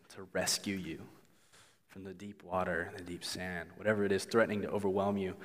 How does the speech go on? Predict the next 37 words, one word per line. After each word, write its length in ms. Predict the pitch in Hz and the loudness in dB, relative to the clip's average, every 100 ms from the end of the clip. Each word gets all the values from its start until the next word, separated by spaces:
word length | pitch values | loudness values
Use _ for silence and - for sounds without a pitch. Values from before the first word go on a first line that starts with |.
| - - - | -12 -14 -4
those 140 | 107 | -2
chains 520 | - 113 110 107 98 | 0 4 4 4 0
ripping 420 | - 107 110 113 101 | 0 0 2 4 2
at 100 | - | 0
your 140 | 92 | 0
heart, 280 | 95 92 87 - | 2 2 0 -4
will 80 | 107 | -2
you 120 | 104 | 4
let 220 | 104 107 | 6 6
him 240 | - 107 | 4 0
rescue 400 | 98 92 - 98 | 2 4 2 0
you 240 | 92 87 69 - | -4 -4 -8 -10
the 80 | 113 | -4
way 140 | 98 | -2
that 100 | 92 | 0
he's 100 | 87 | -2
promised? 680 | - - - - - - - | -6 -6 -8 -8 -12 -10 -8
So 60 | - - _ _ _ _ _ _ _ _ _ _ _ _ _ _ _ _ _ _ _ _ _ _ _ _ _ _ | -10 -16 _ _ _ _ _ _ _ _ _ _ _ _ _ _ _ _ _ _ _ _ _ _ _ _ _ _
we 60 | |
have 80 | 110 | 2
our 80 | 107 | 4
Next 160 | 104 - | 4 6
Steps 320 | 117 107 - | 4 4 2
team 200 | 110 104 | 0 2
in 60 | |
the 80 | 98 | 2
back, 340 | 92 95 - 101 | 6 6 6 2
and 120 | 95 | -4
I 420 | - - - - | -6 -10 -10 0
want 100 | 120 | 2
to 60 | 113 | 2
encourage 480 | 110 123 120 110 | 2 4 4 4
you 240 | 110 110 107 107 | 2 2 0 -2
this 220 | 104 - | -4 -2
morning 340 | 101 101 101 92 | 0 2 0 0
that 320 | 95 - - | -2 -4 -2
they're, 360 | 98 101 98 | 2 4 2